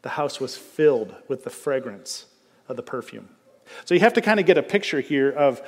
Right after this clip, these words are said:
uh, of a vial that has a long neck, and the only way that the ointment, which is somewhat thick, uh, has to come out is, is the breaking of the neck of that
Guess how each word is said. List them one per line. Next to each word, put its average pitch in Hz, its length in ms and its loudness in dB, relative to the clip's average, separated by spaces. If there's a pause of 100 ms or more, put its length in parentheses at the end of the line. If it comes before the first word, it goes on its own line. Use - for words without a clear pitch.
(220)
uh, 143 40 0
of 151 260 2
a 151 60 6
vial 151 460 4
that 160 100 2
has 156 200 2
a 147 60 0
long 160 400 0
neck, 143 380 0 (160)
and 151 120 -2
the 143 80 0
only 185 300 4
way 175 240 6
that 170 240 0
the 147 140 -2
ointment, 151 420 -2
which 151 220 -4
is 139 80 -6
somewhat 190 460 0
thick, - 600 -4 (340)
uh, 135 160 -2
has 170 260 2
to 170 100 -6
come 170 260 -4
out 156 320 2
is, 147 140 -2 (100)
is 151 200 -4
the 131 100 -2
breaking 190 680 2
of 151 180 -4
the 156 80 2
neck 185 380 -2
of 147 220 -2
that 135 340 -2